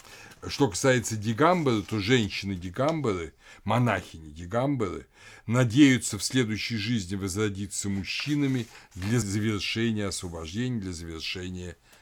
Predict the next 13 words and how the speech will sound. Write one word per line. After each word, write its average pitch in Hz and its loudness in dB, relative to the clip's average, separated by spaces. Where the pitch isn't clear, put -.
мокши. 107 -4
Стхула 147 6
Бхадра, 120 0
вы 110 -8
помните, 90 -6
основатель, 85 -8
да, 107 -4
Шветамбары, 73 -8
он 160 6
собрал 127 6
собор 113 2
в - -18
Паталипутре, 95 -6